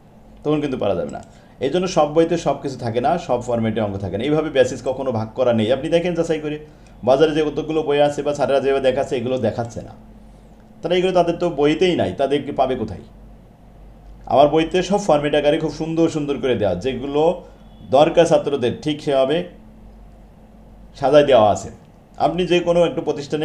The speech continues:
আপনি, আহ, লেখাপড়া করছেন, কিন্তু দেখেন আপনার কিন্তু এই জিনিসগুলো দেখানো হয়নি। এখন ইকুয়েশন দুই ম্যাথ, দুইটা ম্যাথে হয়, একটা আছে ম্যাথমেটিক্যাল ইকুয়েশন, একটা টেবুলার ইকুয়েশন। আবার ম্যাথমেটিক্যাল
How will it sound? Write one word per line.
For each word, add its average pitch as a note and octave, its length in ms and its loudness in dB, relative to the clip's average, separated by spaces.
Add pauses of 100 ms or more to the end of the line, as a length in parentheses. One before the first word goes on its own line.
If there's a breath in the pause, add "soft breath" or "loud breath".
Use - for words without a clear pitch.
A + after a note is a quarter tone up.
আপনি, C#3+ 160 -4
আহ, A#2+ 300 4
লেখাপড়া B2+ 300 0
করছেন, A#2+ 340 -4
কিন্তু D3 200 -4
দেখেন C3 280 2
আপনার A#2 260 0
কিন্তু D#3+ 160 -4
এই D#3 160 -2
জিনিসগুলো D3+ 340 -2
দেখানো A#2+ 260 2
হয়নি। G2+ 160 -2
এখন A2+ 260 0
ইকুয়েশন F3 460 2 (640 loud breath)
দুই F#3 220 0
ম্যাথ, F3 160 4 (120)
দুইটা D#3+ 240 2
ম্যাথে D3 300 2
হয়, A2+ 200 4
একটা - 160 2
আছে E3+ 200 0
ম্যাথমেটিক্যাল E3 480 2
ইকুয়েশন, F#3+ 260 2
একটা F3+ 160 4 (100)
টেবুলার F3+ 320 4
ইকুয়েশন। F2+ 280 -6 (120)
আবার D3+ 180 6
ম্যাথমেটিক্যাল F3+ 600 4